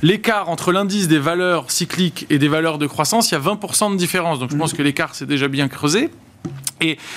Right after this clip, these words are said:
Speaker 1: et qu'aujourd'hui, une valeur cyclique qui a des fondamentaux moins bons, peut-être un produit moins bon, euh, une capacité d'avoir un pricing power plus élevé, une visibilité sur les revenus qui est plus faible, coûte plus cher qu'une valeur de qualité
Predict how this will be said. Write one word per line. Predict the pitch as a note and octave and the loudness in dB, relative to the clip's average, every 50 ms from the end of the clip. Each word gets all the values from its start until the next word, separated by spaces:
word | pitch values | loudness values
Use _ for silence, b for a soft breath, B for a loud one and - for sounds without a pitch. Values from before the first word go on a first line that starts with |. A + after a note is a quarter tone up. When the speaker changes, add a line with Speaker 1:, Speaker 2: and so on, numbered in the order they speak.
| B | B
Speaker 1:
et | B E3 | B 0
qu'aujourd'hui, | F3 F3 F#3+ F#3 G3+ G#3 G#3 G#3+ G3+ - | 2 2 2 2 2 2 2 0 0 2
une | F3+ E3+ E3 | 2 2 4
valeur | D3+ F3 F#3+ G3 F3+ - | 4 2 0 0 -2 -2
cyclique | - G3+ F3 - - G#3 G3+ D#3+ - - - B B B B B | -2 -4 -4 -4 -2 -2 -2 -2 -4 -10 -14 B B B B B
qui | - - - F3 F3+ | -6 0 2 2 4
a | F3 | 4
des | D#3+ D#3 | 0 -2
fondamentaux | - F#3 F3 F3 E3+ E3+ E3+ - F3+ F3 | 0 2 2 2 2 0 -2 0 2 2
moins | E3+ F#3 G3 G#3 | 4 4 4 4
bons, | F#3+ E3+ E3+ E3+ E3+ B B B - | 4 2 2 0 -4 B B B -6
peut-être | - D3 F3+ E3+ - E3 | -2 0 0 2 0 0
un | D3+ | -2
produit | - - F3 E3 D#3 E3+ | 0 0 2 4 4 6
moins | E3+ E3+ F#3 G3 | 6 6 6 4
bon, | G3 F3 E3+ E3 D#3+ - B B B B B B - | 4 2 2 0 -2 -6 B B B B B B 0
euh, | D3 C#3+ C#3 C#3 C#3 C#3 C#3 C#3+ C#3 | 0 2 2 2 2 2 2 2 2
une | E3 C#3+ | 2 2
capacité | - F3 E3 - D#3 - E3+ D#3 F3+ | 2 0 0 0 -2 -2 0 2 2
d'avoir | F3 E3 C#3+ D3+ D3+ D3 | 2 2 2 2 0 0
un | D3 | 0
pricing | - - E3+ D#3+ - - E3+ D3 | -2 -2 0 0 0 0 0 0
power | - E3 E3+ E3 D#3 - | 2 2 2 2 2 0
plus | - E3 D#3 C#3+ | 0 2 4 4
élevé, | E3+ E3 D#3 E3+ F#3 | 4 4 4 4 4
une | F3 D#3+ | 4 4
visibilité | C#3 D3+ D3 D#3 D#3 D#3 D3+ E3 D#3+ F3 E3+ | 2 2 2 2 2 4 4 2 4 4 2
sur | - - D#3 D3 | 2 4 2 2
les | D3 D3 | 2 2
revenus | C3+ D3+ D3+ D#3 D#3+ C#3 | 2 2 2 2 0 2
qui | - | 0
est | D3 | 0
plus | C3+ - C#3+ | 0 0 0
faible, | C3 G#3 A3 A3 - B B B B | 0 0 0 -2 -4 B B B B
coûte | - B3 - | 2 2 4
plus | - A3 A#3 G#3+ | 6 4 6 6
cher | - B3+ B3 B3 - | 6 4 2 0 0
qu'une | - A3+ G3+ | 0 0 2
valeur | F#3 G3+ G3+ G#3+ A3+ A#3+ A#3 G#3 - - | 2 2 4 4 2 2 0 -2 -4 0
de | E3+ F3 | 2 2
qualité | G3 - G#3 G3 G3 F3+ F#3+ F3+ C#3+ A#2+ | 4 4 4 2 2 2 2 2 2 0